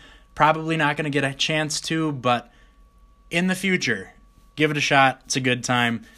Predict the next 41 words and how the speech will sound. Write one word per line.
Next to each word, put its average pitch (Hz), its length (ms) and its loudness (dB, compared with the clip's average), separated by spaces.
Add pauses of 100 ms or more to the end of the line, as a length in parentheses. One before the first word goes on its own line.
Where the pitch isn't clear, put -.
(220)
I've 135 140 2
got 139 200 2
some 131 140 -2
great 123 240 0
memories 123 420 -2
of 113 100 -8
going 123 240 -2
to 120 60 -2
watch 120 320 -2
my 120 100 0
buddies 120 320 -2
play 123 280 -2
there. 120 320 0 (800)
Uh, - 240 -10
excited 185 400 4
to 180 80 -2
watch 170 260 4
Gopher 165 300 0
baseball 156 640 4
from 185 260 0
afar. 147 440 2
Hopefully 156 320 0
they'll 139 120 0
have 139 220 -2
some 143 120 -2
televised 131 520 0
games 123 260 -4
this 123 180 -6
year, 120 160 0
but 110 220 -8 (220)
I'll 143 100 4
make 147 220 4
sure 147 160 2
to 127 80 0
keep 151 340 -4
you 147 140 2
updated 131 640 2
and 113 140 -2
in 139 340 -2
the 135 80 2
know. 101 260 -4